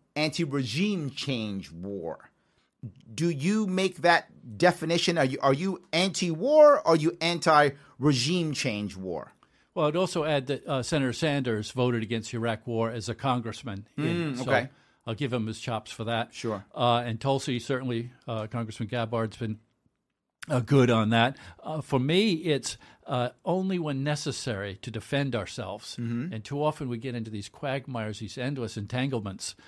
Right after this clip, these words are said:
Speaker 2: uh,
Speaker 1: Right.
Speaker 2: without doing our due diligence. And, uh, it, it's just not fair to our people and to our, uh, the taxpayers that have to support it.
Speaker 1: Yeah. So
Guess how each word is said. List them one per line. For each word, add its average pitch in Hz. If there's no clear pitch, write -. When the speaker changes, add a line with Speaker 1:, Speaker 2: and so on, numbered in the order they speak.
Speaker 2:
uh, 117
Speaker 1:
Right. 113
Speaker 2:
without 131
doing 135
our 135
due 123
diligence. 127
And, 104
uh, 104
it, 117
it's 117
just -
not 120
fair 135
to 123
our 110
people 139
and 110
to 127
our, 113
uh, 104
the 101
taxpayers 123
that 131
have 127
to 127
support 139
it. -
Speaker 1:
Yeah. 254
So 208